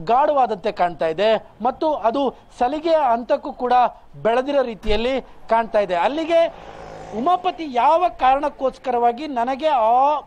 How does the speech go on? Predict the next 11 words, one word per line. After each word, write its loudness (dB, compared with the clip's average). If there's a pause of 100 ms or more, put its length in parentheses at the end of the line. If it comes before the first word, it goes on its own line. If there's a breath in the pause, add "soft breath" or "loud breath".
ಮಹಿಳೆ 0
ಇತ್ತೀಚೆಗೆ -8
ಪರಿಚಯ -2
ಆದ್ಲು" 0
ಅಂತ -4
ಹೇಳಿದ್ರು -4
ಅನ್ನುವಂಥದ್ದು -8
ಬಹಳ 2
ಮುಖ್ಯವಾದಂಥ -8
ವಿಚಾರ. -4 (520 loud breath)
ಜೊತೆಗೆ -2